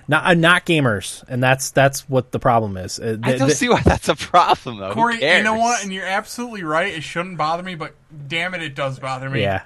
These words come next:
Speaker 3: And
Speaker 1: I
Speaker 3: it's
Speaker 1: get,
Speaker 3: not gonna stop bothering me.
Speaker 1: I get annoyed by it too, Eric. I'm in the same boat <laughs> as you.
Speaker 3: D-, Dan
Speaker 2: We
Speaker 3: and I are
Speaker 2: still have, we still have more games we want to play than we're able to play.
Speaker 1: I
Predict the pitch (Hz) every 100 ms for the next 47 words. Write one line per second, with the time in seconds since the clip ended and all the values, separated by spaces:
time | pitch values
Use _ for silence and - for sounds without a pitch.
0 | - 147 156 180 202 220 175 135 170 156
1 | 143 131 127 127 127 139 139 131 117 107
2 | 95 95 87 98 92 90 98 107 104 101
3 | 95 104 107 98 113 143 110 113 - 123
4 | - 196 175 - 208 262 285 233 269 269
5 | 247 214 170 185 240 - 247 240 208 175
6 | 190 196 175 185 185 160 151 175 151 151
7 | 160 147 - 160 156 127 131 131 127 127
8 | - 139 147 120 - 90 78 -